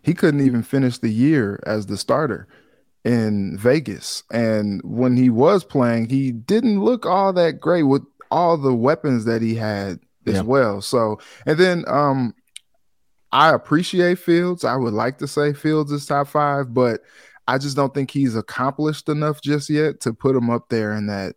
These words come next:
Speaker 1: in that top five conversation. It seems that you kinda put Prescott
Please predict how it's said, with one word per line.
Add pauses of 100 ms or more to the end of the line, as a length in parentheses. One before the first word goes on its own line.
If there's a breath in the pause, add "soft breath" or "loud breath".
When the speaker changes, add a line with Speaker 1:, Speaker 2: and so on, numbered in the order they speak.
Speaker 1:
in
that
top
five
conversation.
It
seems
that (400 soft breath)
you
kinda
put (280)
Prescott